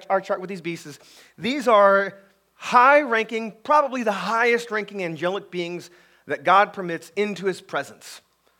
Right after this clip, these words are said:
They, they, they're important. They are close to God, and it seems that probably they've always been close to God. They've been in his presence. This is apocalyptic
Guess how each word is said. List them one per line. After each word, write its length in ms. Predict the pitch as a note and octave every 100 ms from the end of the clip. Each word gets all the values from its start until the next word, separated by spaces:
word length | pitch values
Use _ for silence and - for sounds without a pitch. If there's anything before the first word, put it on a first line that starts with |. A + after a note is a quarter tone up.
| _ _ _ C3 C3
They, 200 | E3+ G4+
they, 240 | E3+ G3+ E3
they're 280 | F#3+ G#3+ G#3
important. 720 | G3 - F#3+ F3 A#2+ - - _ _ _ _ _ _ _ _ _
They 140 | D#3 G3+
are 160 | F#3+
close 480 | G3 - A3 A#3+ -
to 120 | C4
God, 420 | G3+ G3+ G3 G3+ G3 - _ -
and 100 | E3+
it 80 | E3
seems 360 | - A3+ F#3+
that 180 | F#3 -
probably 460 | - D#4+ C4 G#3 G#3
they've 260 | A#3+ A3+
always 580 | F#3+ G3+ G3+ G3 F#3+ E3+
been 220 | C#3+ D3+
close 400 | C3+ B2 A2 -
to 100 | C3+
God. 340 | G#2+ E2+ D2+ - _ _ _ _ _
They've 200 | D#3+ D3
been 200 | C#3+ G3+
in 100 | G3
his 160 | F#3+ -
presence. 640 | - F3+ C#3+ G#2 - - _ _ _ _ _ _
This 160 | D#3+ C#3+
is 100 | C#3+
apocalyptic 1040 | D3 - F3 E3+ F#3 D#3+ E3 E3 D#3+